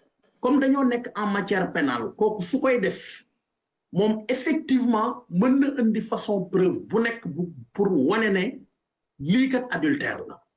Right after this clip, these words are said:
Parce que moom mooy denc ki nga xam ne moom lay jiiñ adultère. Mais nag dafa am beneen façon preuve boo xam ne nii ki ñu naan complice, parce que xam nga adultère, soxna Fama, buñ koy wax, ke-, ku kenn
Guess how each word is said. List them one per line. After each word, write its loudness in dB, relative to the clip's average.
Parce -6
que -4
moom 0
mooy 4
denc 2
ki -2
nga 0
xam 2
ne 4
moom 2
lay 2
jiiñ 2
adultère. -6
Mais 2
nag 0
dafa -4
am 4
beneen 2
façon 0
preuve 2
boo 2
xam -4
ne 2
nii 2
ki 2
ñu 2
naan 2
complice, 0
parce -6
que -6
xam 0
nga 2
adultère, 0
soxna -6
Fama, -2
buñ 0
koy 2
wax, 0
ke-, 0
ku 0
kenn 2